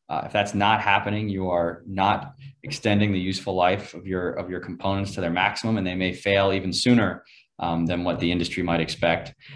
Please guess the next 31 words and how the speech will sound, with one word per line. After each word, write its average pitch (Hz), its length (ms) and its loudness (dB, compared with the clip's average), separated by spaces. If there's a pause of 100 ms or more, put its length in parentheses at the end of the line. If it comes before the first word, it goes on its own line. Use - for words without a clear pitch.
(200)
And 98 180 4
again, 95 280 4
safety 110 680 0
is 92 140 -4
our 95 140 4
number 92 240 2
one 87 200 -4
concern. 90 640 0
It's - 180 -8
mine, 104 380 6
it's 85 160 -8
Ben's, 92 440 2
it's - 160 -16
Michael's. 98 520 0 (380)
Uh, 80 120 -2
we 98 80 2
can't 104 260 2
stress 104 320 2
enough 90 320 2
that 87 140 0
if 87 180 -6
you 92 80 -2
think 92 420 -2
you 95 120 -2
have 95 240 4
issues 92 400 -2
in 87 60 -4
any 90 200 0
of 87 60 0
these 87 160 -2
areas, 87 500 0